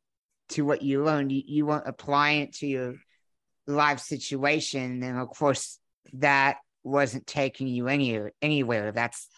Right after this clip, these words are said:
that's how I'm understanding it. And also, uh, the, the part where you said you had trouble communicating with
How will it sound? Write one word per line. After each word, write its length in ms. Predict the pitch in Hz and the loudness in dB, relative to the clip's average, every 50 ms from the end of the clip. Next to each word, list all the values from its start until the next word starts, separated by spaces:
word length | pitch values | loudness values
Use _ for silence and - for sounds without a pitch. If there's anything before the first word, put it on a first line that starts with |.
| _ _ _ _ _ | _ _ _ _ _
that's 340 | - 139 139 - - - - _ _ | 0 0 0 0 -4 -12 -16 _ _
how 180 | - 123 131 131 | -2 0 0 2
I'm 120 | 127 127 | 2 0
understanding 600 | 123 120 117 113 - - - 123 107 98 98 82 - | 0 0 0 -2 -4 -4 -4 -4 -4 -6 -8 -10 -14
it. 120 | - - _ - - - - - - - | -16 -18 _ -20 -20 -20 -20 -14 -2 2
And 120 | 151 156 156 | 4 6 6
also, 540 | 160 170 156 - - 160 147 143 139 135 - _ _ _ _ _ _ _ _ _ _ _ _ - | 6 6 4 4 4 6 6 6 4 2 -2 _ _ _ _ _ _ _ _ _ _ _ _ 2
uh, 320 | 147 143 139 139 135 135 131 - - - - - - _ _ _ _ _ _ _ _ _ _ _ _ _ _ _ | 2 4 4 4 2 0 -4 -8 -16 -20 -20 -20 -20 _ _ _ _ _ _ _ _ _ _ _ _ _ _ _
the, 640 | 165 156 147 143 160 165 160 151 151 147 143 - - _ _ _ _ _ _ _ _ - | -10 -8 -2 2 4 6 6 6 6 4 2 2 -2 _ _ _ _ _ _ _ _ -2
the 100 | 156 147 | -2 -2
part 360 | - - - 175 175 151 - | 2 4 4 6 6 6 4
where 100 | 156 165 | 2 2
you 220 | 160 156 151 151 135 | 2 4 2 0 0
said 600 | - - - 165 151 143 143 139 139 139 139 - _ _ _ _ _ _ _ _ _ _ _ _ _ | -2 -2 0 2 2 2 2 2 0 0 -2 -6 _ _ _ _ _ _ _ _ _ _ _ _ _
you 180 | 147 147 147 151 | -6 -4 0 2
had 200 | 147 147 139 120 | 2 2 0 -2
trouble 360 | - - 160 151 143 151 151 | -4 -2 -2 0 0 -2 -4
communicating 920 | - - 147 147 147 143 143 147 139 - - 147 143 143 143 147 147 143 | -6 -8 -8 -6 -4 -4 -4 -4 -4 -4 -2 0 0 0 0 -2 -2 -2
with 200 | 135 127 117 | -4 -4 -4